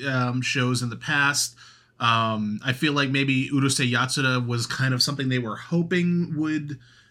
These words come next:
would be, like, this, uh, this level of a, of a hit, but it kind of, I guess it, it fell flat with people who are not familiar with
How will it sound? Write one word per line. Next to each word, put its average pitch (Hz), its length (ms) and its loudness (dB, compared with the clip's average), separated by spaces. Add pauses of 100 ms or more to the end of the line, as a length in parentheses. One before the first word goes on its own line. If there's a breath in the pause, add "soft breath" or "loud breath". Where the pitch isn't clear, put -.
(140 soft breath)
would 131 440 -2
be, 156 420 -2
like, 135 340 -2
this, 139 380 0
uh, 143 100 -4
this 139 360 0
level 139 460 -2
of 127 120 -2
a, 127 220 0
of 127 140 -2
a 127 40 -2
hit, 139 420 -4
but 127 100 -2
it 123 140 -4
kind 127 240 -2
of, 123 100 -2
I 113 80 -2
guess 117 240 -2
it, 123 180 -8
it 123 140 -8
fell 123 240 -2
flat 123 400 -2
with 123 180 -8 (440 soft breath)
people 131 260 0
who 127 140 2
are 117 120 0
not 110 280 -4
familiar 110 580 -2
with 110 300 -8